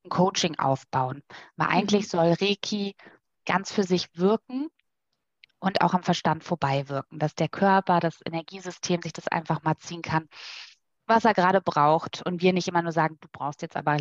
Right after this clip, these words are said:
Speaker 1: das, lieber Körper“, weil der weiß das eigentlich, der Körper, das wisst ihr ja auf jeden Fall, hat ja seine eigene Intelligenz. Und das ist Reiki, also es ist sehr viel fließender, intuitiver und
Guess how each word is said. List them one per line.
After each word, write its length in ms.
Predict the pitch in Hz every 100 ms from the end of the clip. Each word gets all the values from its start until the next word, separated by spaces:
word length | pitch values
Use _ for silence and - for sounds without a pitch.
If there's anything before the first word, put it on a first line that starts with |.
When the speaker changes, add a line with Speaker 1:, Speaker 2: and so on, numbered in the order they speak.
| -
Speaker 1:
das, 240 | 175 -
lieber 240 | 165 147
Körper“, 580 | - 151 143 - 165 240 - - - -
weil 100 | 165
der 120 | 165
weiß 220 | 170 180
das 180 | 196 -
eigentlich, 560 | 165 180 202 233 -
der 320 | - 180 180 175
Körper, 320 | 196 196 185
das 380 | 165 - - _ _ _ _ _ _ _ -
wisst 220 | 220 -
ihr 60 | 180
ja 240 | 170 160
auf 100 | 160
jeden 160 | 180 170
Fall, 340 | - 180 180 - - - -
hat 160 | 185
ja 100 | 185
seine 480 | 175 165 165 165 165
eigene 320 | 170 180 165
Intelligenz. 800 | 143 - 170 170 156 180 - - - _ - - - - - _
Und 120 | 196
das 160 | 240 269
ist 240 | 254 -
Reiki, 420 | 202 196 - 143
also 180 | 120 175
es 100 | 190
ist 160 | 220 -
sehr 200 | 202 208
viel 380 | - 214 214 208 -
fließender, 540 | 226 262 - 214 196
intuitiver 1040 | 196 - 185 - - 208 226 226 226 233 -
und 500 | - 202 196 208 -